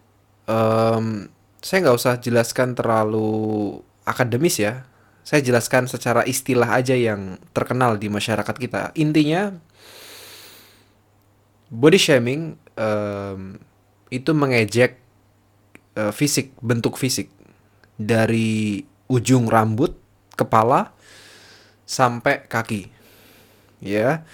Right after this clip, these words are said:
Ketika ada orang yang mengejek Anda, mengejek tubuh Anda, misalnya, mohon maaf, sekali lagi mohon maaf, misalnya hidung Anda pesek.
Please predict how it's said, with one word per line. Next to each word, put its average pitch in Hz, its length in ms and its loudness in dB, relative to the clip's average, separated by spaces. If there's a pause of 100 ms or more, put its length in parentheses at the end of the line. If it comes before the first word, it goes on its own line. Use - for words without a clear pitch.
(540)
Ketika 131 480 2
ada 120 240 2
orang 127 320 4
yang 117 160 0
mengejek 117 400 0
Anda, 117 720 0 (880)
mengejek 120 640 2 (240)
tubuh 131 320 2
Anda, 113 720 -2 (800)
misalnya, 127 800 2
mohon 113 320 0
maaf, 110 480 2
sekali 110 320 0
lagi 113 160 2
mohon 110 240 2
maaf, 123 400 0 (1200)
misalnya 139 1160 4
hidung 120 440 0
Anda 120 280 2
pesek. 110 400 0